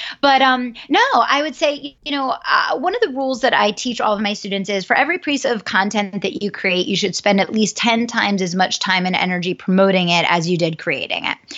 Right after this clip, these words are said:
It's a general rule of thumb, right? Because content isn't king. Content that converts is king. And the only way you can get content to convert is, is if people actually see it. And if it's content that people actually want and need, right? So,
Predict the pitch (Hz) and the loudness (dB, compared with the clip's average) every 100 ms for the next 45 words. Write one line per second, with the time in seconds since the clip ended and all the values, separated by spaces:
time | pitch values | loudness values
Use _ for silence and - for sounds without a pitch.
0 | - _ 311 254 247 220 202 180 170 160 | -16 _ 2 4 6 4 4 0 -6 -6
1 | 147 143 143 156 190 196 226 233 220 185 | -6 -6 -8 -4 -4 -2 -4 -2 -2 0
2 | 269 262 262 - _ _ - 208 190 - | 2 2 2 -8 _ _ -10 -6 -6 -8
3 | 190 180 - 196 190 202 196 175 - 170 | -6 -6 -4 -4 0 0 2 0 0 -2
4 | 170 196 - 185 165 - 180 175 175 - | 2 0 0 -6 -6 -4 -4 -2 -6 -8
5 | - 180 185 226 226 208 202 196 180 - | -6 -4 2 4 4 4 2 0 0 0
6 | 185 180 190 170 170 170 170 180 185 165 | 0 0 -2 -4 -2 0 4 4 4 2
7 | 165 160 - - 226 - - - 175 - | 0 -2 -4 -2 0 0 -2 2 0 2
8 | - 175 175 180 - - - 269 226 - | -2 -2 -6 -10 -12 -12 -2 2 2 0
9 | - - - 240 226 214 214 - 233 220 | -8 -8 -4 0 2 2 0 2 4 4
10 | 202 196 202 190 185 185 202 180 170 180 | 0 -2 -4 2 2 0 -2 -2 -2 2
11 | 190 185 - 165 175 147 - 175 190 - | 4 4 0 -2 -2 -6 -2 2 2 0
12 | - 196 196 | 4 6 6